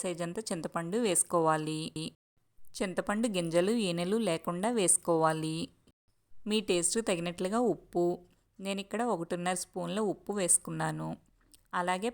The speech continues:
పావు కప్పు బెల్లం, ముందుగా గింజలు తీసి ఉంచుకున్న రేగిపళ్ళను కూడా వేసుకోవాలి. అన్నీ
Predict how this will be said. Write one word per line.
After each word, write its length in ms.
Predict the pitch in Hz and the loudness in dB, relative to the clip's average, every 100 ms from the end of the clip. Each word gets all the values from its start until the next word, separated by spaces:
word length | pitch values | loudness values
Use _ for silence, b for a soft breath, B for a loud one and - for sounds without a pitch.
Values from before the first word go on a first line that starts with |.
| - | 4
పావు 180 | 175 170 180 | 6 4 0
కప్పు 220 | 180 226 185 | -4 -2 0
బెల్లం, 320 | 160 160 165 165 - _ _ _ _ _ _ _ _ - | 0 0 -4 -6 -12 _ _ _ _ _ _ _ _ -8
ముందుగా 380 | 190 180 196 240 | -4 -2 0 0
గింజలు 320 | 208 175 185 202 | 0 0 0 0
తీసి 220 | 185 180 190 | 0 2 0
ఉంచుకున్న 360 | 175 - 180 196 214 | -2 -6 -4 -2 2
రేగిపళ్ళను 540 | 170 165 - 175 180 180 | 2 2 0 0 0 0
కూడా 140 | 165 196 233 | 0 2 2
వేసుకోవాలి. 760 | 170 - - 156 156 151 156 156 156 - - _ _ _ - - - | 2 2 2 2 2 2 -2 -4 -8 -16 -20 _ _ _ -18 -14 -6
అన్నీ 220 | 190 196 | -4 -2